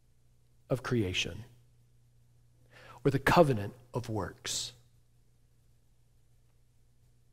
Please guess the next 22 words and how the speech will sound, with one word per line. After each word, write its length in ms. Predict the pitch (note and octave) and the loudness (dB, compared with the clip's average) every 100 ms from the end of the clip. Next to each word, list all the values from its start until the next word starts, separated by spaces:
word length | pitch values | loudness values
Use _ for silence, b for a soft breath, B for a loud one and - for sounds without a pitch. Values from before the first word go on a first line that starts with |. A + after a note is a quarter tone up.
| _ - - - - - - - - - - - - - - - - | _ -20 -20 -20 -20 -20 -20 -20 -20 -20 -20 -20 -20 -20 -20 -10 -2
of 120 | B2+ | 4
the 80 | C3 | 12
law 340 | D3+ F3+ F#3+ | 12 12 12
being 220 | F#3 F3+ | 12 12
written 440 | E3+ F#3+ F#3+ F#3+ F#3+ - - - - b b b b | 12 10 8 4 2 -6 -20 -20 -20 b b b b
on 100 | D#3 | 6
the 80 | D#3 | 12
heart 220 | E3 F#3 | 12 12
of 80 | F3 | 12
all 140 | F3 | 12
men. 360 | F3 D#3+ B2+ G2 G2 - - - - - - - - _ b b | 12 12 10 2 -8 -16 -20 -20 -20 -20 -20 -20 -20 _ b b
And 100 | D3 | 8
we 80 | E3+ | 8
see 160 | - G3+ | 12 12
this 160 | G3 | 12
going 260 | - F#3 F3 | 12 12 12
all 400 | - E3+ G3 A3 | 12 12 12 12
the 80 | A#3 | 12
way 200 | B3+ C4 | 12 12
back 500 | G3+ C#3+ C3+ - - - - - | 10 8 6 -4 -16 -20 -12 -2
to 100 | C#3+ | 0
Genesis. 880 | B2+ B2 G#2+ - - - - - | 2 0 0 -4 -8 -10 -12 -12